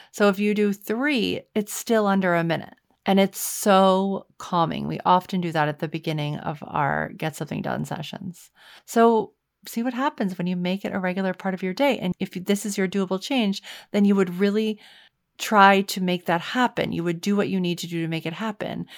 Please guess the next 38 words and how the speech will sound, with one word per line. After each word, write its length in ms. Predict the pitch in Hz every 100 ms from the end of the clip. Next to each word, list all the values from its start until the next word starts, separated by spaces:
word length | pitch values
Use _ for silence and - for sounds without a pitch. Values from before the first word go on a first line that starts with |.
| - -
And 140 | - 170
for 100 | 175
some 300 | - 196 196
people, 400 | - 202 196 190
that's 320 | 175 170 -
like 480 | 170 156 147 - - _ -
having 540 | 196 185 180 180 180 _ _ -
ten 340 | 233 208 208
stones 480 | 196 - 233 240 233
on 160 | 214
their 140 | 208 208
desk 380 | 202 214 - -
that 220 | 190 180
they 120 | 180
move 220 | 185 185
from 220 | 180 165
one 240 | 185 196 208
side 380 | 202 175 175 175
to 80 |
the 140 | 180 175
other 340 | 226 226 220
so 240 | 214 202 165
that 200 | 165 165
they 120 | 170
know 160 | 170
how 80 | 190
many 200 | 165 156
times 340 | 165 262 240 220
they've 180 | 214
done 180 | 208 202
it 60 | 196
in 100 | 196
a 80 | 185
day. 420 | 190 185 185 190
Sometimes 500 | - 180 190 175 175
it's 140 | 160
a 60 | -
checklist. 880 | - - 233 233 226 214 214 -